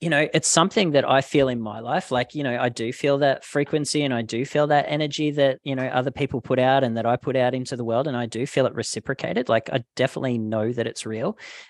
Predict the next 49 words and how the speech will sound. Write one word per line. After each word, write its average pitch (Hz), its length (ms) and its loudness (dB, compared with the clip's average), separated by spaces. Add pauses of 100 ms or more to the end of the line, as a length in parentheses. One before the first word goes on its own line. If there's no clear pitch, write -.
And 156 200 4
so 151 180 6
it 139 220 8
was 147 160 4
just 147 200 2
really 131 180 0
cool 127 240 -2
for - 120 -8
you 117 140 0
to 113 80 -2
sort 120 220 -2
of, 113 180 -2
like, 110 260 0
wrap 117 200 0
the 123 80 -4
words 113 260 0
around 107 320 -2
exactly 110 400 -4
what 110 100 2
I 107 60 2
was 107 140 0
trying 147 180 2
to 123 60 0
say 120 200 0
before. 110 300 -6
So 117 160 -2
thank 139 240 -2
you 170 60 -2
very 123 180 2
much. 107 260 -4
But 123 80 -2
it's 123 120 -4
cool 170 380 0
to 131 280 -2
actually 123 300 -4
witness 117 440 -6
you 117 140 -4
put 123 140 -6
it 117 80 -4
into 117 180 -8
practice. - 480 -6
And 120 80 -8
like 123 160 -6
I 165 80 0
said, 110 320 -2
like, 113 180 -2
it 135 140 -8
resonates 120 640 -6
in 117 320 -6